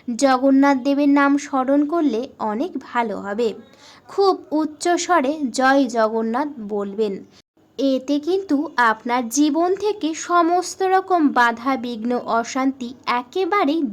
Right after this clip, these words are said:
দূর হয়ে যাবে। বন্ধুরা, রথের দিন কিন্তু এই কাজটি করবেন। আসি এবার মূল পর্বে। এমন কি কাজ যা এই রথের দিন একেবারেই করা যাবে না? এই রথের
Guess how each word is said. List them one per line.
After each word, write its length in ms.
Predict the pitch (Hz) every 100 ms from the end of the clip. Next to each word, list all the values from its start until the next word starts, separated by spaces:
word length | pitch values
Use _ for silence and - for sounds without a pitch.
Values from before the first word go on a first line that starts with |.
| 202
দূর 300 | 220 226 220
হয়ে 260 | 214 190 190
যাবে। 340 | 214 202 233 226 - - - - -
বন্ধুরা, 560 | 294 320 349 427 349 269 359 320
রথের 480 | 262 233 226 320 285
দিন 160 | 339 349
কিন্তু 300 | 349 359 - 220
এই 200 | 226 226
কাজটি 360 | 202 202 - 220
করবেন। 440 | 208 202 196 226 208 - - - - -
আসি 340 | 294 294 - 392
এবার 260 | 381 339 392
মূল 300 | 320 262 240 226
পর্বে। 420 | 226 208 214 247 202 - - -
এমন 400 | 269 277 370 370 381 -
কি 140 | 359 392 381
কাজ 260 | 392 302 302 285
যা 160 | 302 311
এই 120 | 311
রথের 460 | 262 220 240 311 330 277
দিন 160 | 320 294 262
একেবারেই 680 | 277 277 370 349 392 330 339 -
করা 320 | 302 285 269
যাবে 340 | 202 208 202 220
না? 140 | 247 185 - - - - -
এই 160 | 302
রথের 480 | 302 285 277 277 339